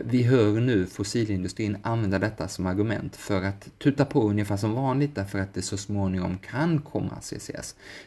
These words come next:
Tekniken är än så länge inte särskilt storskalig, inte särskilt mogen och inte särskilt kostnadseffektiv jämfört med andra sätt att minska utsläppen.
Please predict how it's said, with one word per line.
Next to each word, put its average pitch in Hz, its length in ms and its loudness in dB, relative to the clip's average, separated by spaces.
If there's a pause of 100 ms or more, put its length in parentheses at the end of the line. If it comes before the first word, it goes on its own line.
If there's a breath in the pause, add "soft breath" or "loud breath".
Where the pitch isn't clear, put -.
Tekniken 131 500 4
är 127 100 4
än 107 80 2
så 110 120 -6
länge 113 200 0
inte 117 200 -4
särskilt 98 340 -4
storskalig, 113 920 -2
inte 113 260 -4
särskilt 92 560 -6
mogen 113 800 0
och 117 320 -4
inte 127 280 0
särskilt 95 300 -8
kostnadseffektiv 113 920 -4 (360 loud breath)
jämfört 104 300 2
med 110 140 4
andra 131 180 4
sätt - 340 -6
att - 160 -8
minska 101 300 0
utsläppen. - 600 -8